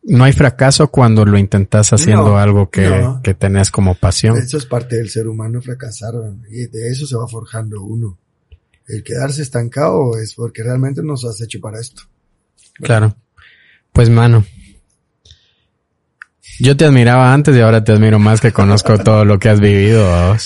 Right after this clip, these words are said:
Speaker 2: Ah, uy, hay, hay más. Ni, no, mentira, man. No, no, qué gusto, bro. Yo también los miraba a ustedes, pero no te, nunca nos adentramos a platicar así, va.
Speaker 1: ¿No?
Speaker 2: Hemos tenido la oportunidad, pero,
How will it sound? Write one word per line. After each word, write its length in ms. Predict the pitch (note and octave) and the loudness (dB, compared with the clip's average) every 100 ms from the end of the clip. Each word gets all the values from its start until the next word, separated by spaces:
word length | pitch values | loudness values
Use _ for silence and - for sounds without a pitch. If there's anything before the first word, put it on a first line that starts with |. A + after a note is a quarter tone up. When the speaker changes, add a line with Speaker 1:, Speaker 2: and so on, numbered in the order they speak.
| - | -8
Speaker 2:
Ah, 60 | - | -6
uy, 400 | F#4+ A#4 A#4+ A4 | 0 2 2 -2
hay, 220 | G#4 F#4 - D4+ | -2 -4 -8 -10
hay 120 | C#4+ | -8
más. 380 | D4+ C4 - F3+ | -6 -6 -8 -8
Ni, 160 | E3 | -6
no, 160 | C3+ C3+ | -4 -4
mentira, 400 | C3 B2+ C3 C3+ | -4 -6 -6 0
man. 140 | C3+ | 0
No, 340 | D#3+ F#3+ F3+ E3 | 2 2 4 2
no, 220 | E3 D3 | 2 2
qué 100 | E3 | 0
gusto, 380 | D#3+ D#3 B2+ D3 | -2 -2 -4 -2
bro. 220 | D#3 D#3 | 2 2
Yo 200 | D3+ F3 | 2 -4
también 260 | F3 F3 F3+ | -4 -4 -4
los 140 | E3+ | -4
miraba 220 | C#3 D3 | -2 -2
a 40 | E3 | -2
ustedes, 360 | B2+ D3+ E3 | -4 -8 -8
pero 200 | E3 C#3 | -10 -10
no 100 | C3 | -10
te, 100 | - - | -12 -16
nunca 340 | C#3+ D#3 E3+ D#3 | -14 -12 -10 -10
nos 220 | C#3+ B2+ | -10 -8
adentramos 540 | B2+ B2 - D#3 D3+ | -8 -8 -10 -12 -12
a 40 | C#3+ | -16
platicar 380 | A#2+ B2+ C3+ C#3+ | -18 -18 -18 -18
así, 280 | C#3 - | -20 -18
va. 180 | - A#2+ _ - _ _ | -18 -18 _ -20 _ _
Speaker 1:
¿No? 280 | G#2+ A2+ B2 | 0 2 2
Speaker 2:
Hemos 160 | D3+ D3+ | 0 -8
tenido 200 | D3 D#3+ | -8 -4
la 60 | E3 | -4
oportunidad, 380 | D3 B2+ D#3 F3+ | -6 -10 -10 -8
pero, 320 | F3+ D3 | -6 -6